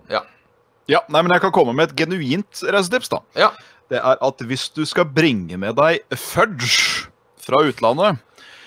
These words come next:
Speaker 2: så gjør, eh, tollerne obs på det. Fordi det ser tydeligvis, eh, ubekjennelig ut som C fire-eksplosiv når det dras gjennom skanneren.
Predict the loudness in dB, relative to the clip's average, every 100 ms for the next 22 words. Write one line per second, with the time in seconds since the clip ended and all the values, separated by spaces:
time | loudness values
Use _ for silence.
0 | _ -12 -6 0 4 4 2 -2 -6 -4
1 | 0 2 2 2 0 0 2 0 0 0
2 | -2 -2 -4 -4 -6 -8 _ _ _ _
3 | _ -6 0 0 0 -4 -6 -8 -6 -8
4 | -2 2 2 0 _ _ _ -20 _ _
5 | _ _ _ -14 -8 -4 -4 -4 -6 -4
6 | -4 -2 0 -2 -4 -4 -4 -8 -6 -4
7 | -4 -6 -6 -2 0 0 -2 -8 _ _
8 | _ _ -10 -6 -4 -4 -4 -4 -4 -6
9 | -6 -6 -6 0 0 0 -2 -2 -2 0
10 | -2 -2 -4 -2 0 0 0 -4 -4 0
11 | 0 0 -4 -16 _ -4 -2 -2 -2 -2
12 | -2 -6 -8 -10 -10 -6 -6